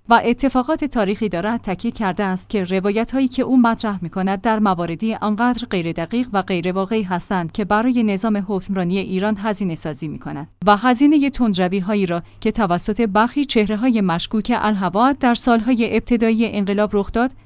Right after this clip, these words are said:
متوجه نظام حکمرانی می‌کند. اظهاراتی که وزیر سابق سپاه به تازگی در مصاحبه‌ای مطرح کرد،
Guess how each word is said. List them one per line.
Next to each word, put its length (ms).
متوجه 680
نظام 500
حکمرانی 500
می‌کند. 380
اظهاراتی 500
که 180
وزیر 320
سابق 420
سپاه 480
به 100
تازگی 460
در 200
مصاحبه‌ای 600
مطرح 420
کرد، 260